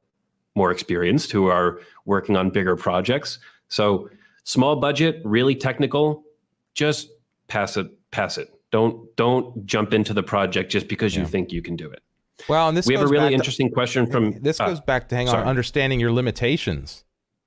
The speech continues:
Speaker 2: You know, like,
Speaker 1: Yeah.
Speaker 2: like knowing your, what we talked about the show about Webflow limitations, there are platform limitations and then there are personal limitations.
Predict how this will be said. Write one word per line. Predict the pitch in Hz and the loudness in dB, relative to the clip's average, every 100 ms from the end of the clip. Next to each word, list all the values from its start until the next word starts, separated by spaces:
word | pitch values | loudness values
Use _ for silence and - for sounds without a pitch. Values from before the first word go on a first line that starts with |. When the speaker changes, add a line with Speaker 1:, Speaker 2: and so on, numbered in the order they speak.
| _ _ - | _ _ -4
Speaker 2:
You | 104 | 0
know, | 98 131 | 2 2
like, | 139 95 90 - - | 2 2 0 -6 -12
Speaker 1:
Yeah. | 90 - _ _ _ _ _ 107 | -12 -14 _ _ _ _ _ -6
Speaker 2:
like | 98 | -4
knowing | 113 131 147 151 139 131 123 | 0 2 2 2 0 -2 -2
your, | 123 | -2
what | 120 120 | 0 0
we | 120 | 0
talked | 143 139 - | 0 0 2
about | 127 120 | 0 0
the | - | -2
show | 135 127 | 0 2
about | 117 92 110 | 2 0 0
Webflow | 131 127 | 0 2
limitations, | 120 117 131 147 - 123 101 | 0 0 0 0 0 -2 0
there | 120 143 | 2 4
are | 139 | 2
platform | - 135 170 - 127 | 0 0 0 0 0
limitations | 107 104 110 107 113 110 | 0 0 0 0 -2 -2
and | 110 | 0
then | 120 | 0
there | 123 110 | 2 0
are | |
personal | 104 165 170 120 107 | 0 -2 -2 0 0
limitations. | 95 90 82 78 55 | -2 -2 -4 -6 -16